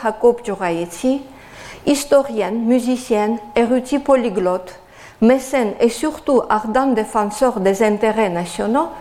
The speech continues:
devient commanditaire de deux exemplaires illustrés du roman d'Alexandre. Parmi les commanditaires des manuscrits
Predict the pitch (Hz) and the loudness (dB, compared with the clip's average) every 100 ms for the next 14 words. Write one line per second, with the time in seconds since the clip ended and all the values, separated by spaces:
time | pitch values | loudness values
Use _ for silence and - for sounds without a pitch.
0 | - - - 190 254 247 339 349 - 330 | -18 -20 -4 4 4 4 -2 -2 2 2
1 | 269 240 190 190 196 208 - - 214 220 | 4 2 0 0 0 0 -2 -2 2 2
2 | 196 320 262 233 196 196 190 214 226 240 | 4 2 2 0 -2 -2 -2 0 0 0
3 | - 285 240 196 - 190 190 - - - | -2 0 0 -4 -4 -2 -2 -6 -18 -20
4 | - 180 202 185 190 196 202 175 170 170 | -2 2 2 2 0 -2 -2 -2 -2 -4
5 | - 170 233 - 220 - - - - - | -6 -6 -8 -12 -16 -18 -20 -20 -20 -20
6 | - - - - - - - - - - | -20 -20 -18 -16 -16 -20 -20 -20 -20 -20
7 | - - - - - - - - - - | -20 -20 -20 -20 -20 -20 -16 -12 -10 -6
8 | - - - - 226 226 277 302 254 240 | -6 -6 -8 -2 -2 0 -2 2 2 2
9 | 247 240 233 220 233 285 277 269 190 175 | 0 2 0 0 -2 0 0 -2 -6 -6
10 | 185 - - _ _ - - - - - | -8 -16 -20 _ _ -14 -14 -18 -20 -20
11 | - - 208 220 233 240 247 240 - - | -20 -10 0 4 4 4 2 0 -8 -2
12 | 262 | 0